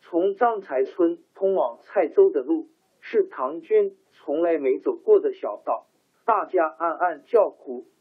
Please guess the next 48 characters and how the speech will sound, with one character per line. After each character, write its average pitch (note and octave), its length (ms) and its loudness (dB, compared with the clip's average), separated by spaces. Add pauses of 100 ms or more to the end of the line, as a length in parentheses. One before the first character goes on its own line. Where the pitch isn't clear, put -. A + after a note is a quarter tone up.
(160)
但 F3+ 240 2
是 - 400 -4 (240)
李 D#3+ 180 -2
素 F#3+ 280 2
平 C#3+ 380 -4
日 F3 360 0
治 E3+ 240 -2
军 G3+ 280 -2
很 A2 280 -14
严， B2 280 -4 (340)
谁 F3+ 280 2
也 D#3+ 140 4 (160)
不 A3 120 0
敢 A#2 220 -2
违 B2 140 0
抗 D3 340 -10
军 F#3 280 0
令。 D#3 180 -6 (600)
半 A3 220 -2
夜 F#3 140 6
里， A#2 320 -12 (460)
兵 A3+ 240 0
士 G#3 180 -4
们 E3 280 -2
踏 E3+ 180 0
着 D3+ 140 -4
厚 G#3+ 300 2
厚 F#3 200 0
的 C#3+ 140 0
积 F#3+ 300 -4
雪， C3 280 -8 (340)
又 A4 220 2
赶 D#3 240 -4
了 A#2+ 160 -8
七 - 240 -6
十 - 180 -6
里， A2+ 240 -12 (320)
才 D3 260 -2
到 F#3 160 4
了 C3 260 -4
蔡 E3+ 220 -2
州 E3+ 240 0
城 B2 300 -20
边。 C#3 280 2 (440)
正 A#3 220 0
好 C3 240 0
城 C#3 280 -14
边 F3+ 320 4